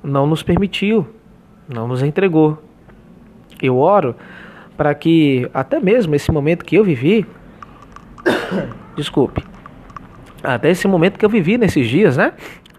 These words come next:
possa nos fazer entender que nós pastores também podemos, pelo trabalhar com muitas pessoas, pelo desejo de alcançar o maior número de vidas,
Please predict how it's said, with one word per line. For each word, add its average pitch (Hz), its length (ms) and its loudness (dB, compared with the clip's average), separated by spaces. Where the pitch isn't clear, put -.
possa 160 380 2
nos 208 180 -2
fazer 160 420 0
entender 190 640 2
que 214 680 4
nós 185 300 2
pastores 226 540 -2
também 156 360 -2
podemos, 175 720 -2
pelo 143 240 2
trabalhar 139 560 -2
com - 100 -6
muitas 165 280 -2
pessoas, 151 580 0
pelo 151 200 0
desejo 151 560 2
de 147 60 2
alcançar 139 480 -2
o 131 40 -2
maior 127 220 0
número 117 260 -2
de 101 140 -2
vidas, 156 560 0